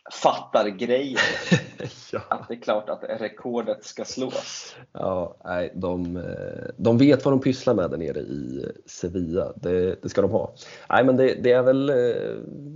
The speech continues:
Speaker 2: du har rätt. Det är någon typ av, eh, rimliga slutord att, eh, se till att kika de här sista omgångarna, eh, för att, eh,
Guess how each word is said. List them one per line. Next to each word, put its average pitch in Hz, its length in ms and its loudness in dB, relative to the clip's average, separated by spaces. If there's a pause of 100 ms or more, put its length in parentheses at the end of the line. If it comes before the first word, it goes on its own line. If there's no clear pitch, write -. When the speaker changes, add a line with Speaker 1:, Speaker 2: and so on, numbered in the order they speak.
(100)
Speaker 2:
du 160 140 -8
har 143 100 -2
rätt. - 360 -6
Det - 80 -2
är 110 40 -4
någon 120 200 -4
typ - 260 -2
av, 82 280 0 (120)
eh, - 320 -8
rimliga 92 480 2
slutord - 580 -4
att, - 400 -10
eh, - 60 -4 (380)
se - 160 -6
till 107 260 4
att - 340 -4 (1080)
kika 151 400 8
de 156 80 4
här 107 80 2
sista 98 240 -2
omgångarna, 76 400 -2 (140)
eh, 78 380 -4
för - 240 -4
att, - 380 -6
eh, 87 60 -2